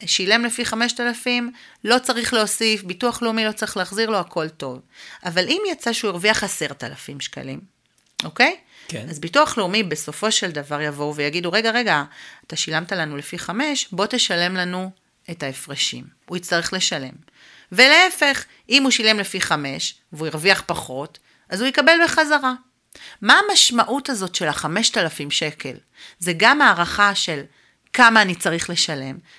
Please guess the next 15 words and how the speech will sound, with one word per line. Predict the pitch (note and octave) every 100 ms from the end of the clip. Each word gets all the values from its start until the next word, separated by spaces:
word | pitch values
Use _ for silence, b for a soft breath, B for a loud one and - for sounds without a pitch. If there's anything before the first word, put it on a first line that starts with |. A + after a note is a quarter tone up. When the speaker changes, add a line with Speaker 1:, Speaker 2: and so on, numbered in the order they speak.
| b
Speaker 1:
וזה | D#3+ F3+ G3
גם | C4 D4+
ביטוח. | C#4+ - D4+ C#4 - - _ _ _ -
זה | G#3
אומר | G#3+ D#4+
שאם | - C#4
יקרה | D#4 - G3
לי | A3 C#4
משהו, | D4 D4 - E4 _ _ _ _ _ _ b b b
אם | C#4+ E4 F4
אני |
אהיה | D4 C#4+
באובדן | C#4 G3 G#3 A#3+
כושר | A3+ G3+ - G#3
עבודה, | D#3 D3+ C3 C#3 A3